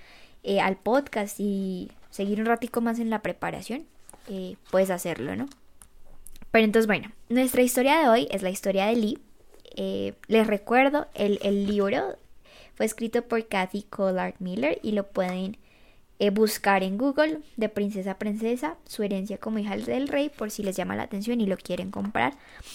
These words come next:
Todo esto, créditos a Kathy, derechos de autor a ella. <laughs>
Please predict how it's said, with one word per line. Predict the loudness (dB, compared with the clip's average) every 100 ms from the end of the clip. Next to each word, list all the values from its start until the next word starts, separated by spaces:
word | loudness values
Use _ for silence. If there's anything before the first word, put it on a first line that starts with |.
| -6
Todo | 2 4 4
esto, | 2 -2 -4
créditos | -4 -4 -6 -10
a | 2
Kathy, | 2 2 0 -8 -12 -20 -18 0
derechos | 4 6 4 0 -2
de |
autor | -2 0 0
a | 2
ella. | 4 4 2 -2 -4 2
<laughs> | 2